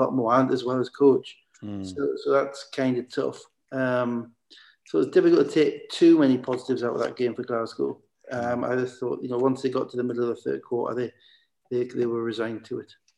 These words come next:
Speaker 2: Yeah, and, and, and two of their, uh, leading scorers coming off the bench: Brandon with fifteen and Jack Domney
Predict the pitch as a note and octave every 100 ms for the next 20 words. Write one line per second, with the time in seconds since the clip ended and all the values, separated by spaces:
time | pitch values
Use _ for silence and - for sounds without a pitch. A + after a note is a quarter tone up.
0 | _ - _ C3+ A#2+ A#2 C3 D#3 C#3 D3
1 | C3+ B2 D3+ C3+ B2+ A#2+ _ - A#2 A2+
2 | A2+ A2 A#2 A2+ G#2 A2+ G#2+ - A2 A2
3 | G#2 G2+ A2+ G2+ - G#2+ G#2+ G2+ G2+ A2
4 | - G#2 G2 F#2+ G2+ - G2+ G2+ G2